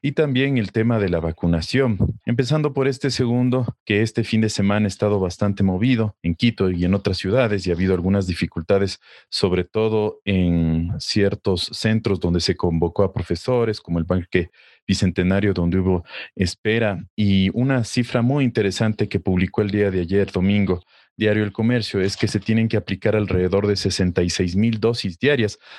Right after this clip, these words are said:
para alcanzar ese objetivo de los dos millones, eh, de vacunados hasta la posesión del nuevo gobierno.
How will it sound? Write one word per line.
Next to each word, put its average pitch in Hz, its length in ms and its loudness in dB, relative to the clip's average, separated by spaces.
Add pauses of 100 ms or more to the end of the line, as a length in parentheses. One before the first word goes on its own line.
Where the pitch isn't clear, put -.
(140)
para 92 160 0
alcanzar 95 640 -2
ese 104 280 0
objetivo 104 460 0
de 98 100 0
los 85 220 0
dos 104 200 0
millones, 104 680 0
eh, 87 380 2
de 90 240 2
vacunados 107 680 0
hasta 90 480 0
la 92 140 0
posesión 98 540 0
del 92 180 0
nuevo 101 240 0
gobierno. 98 480 0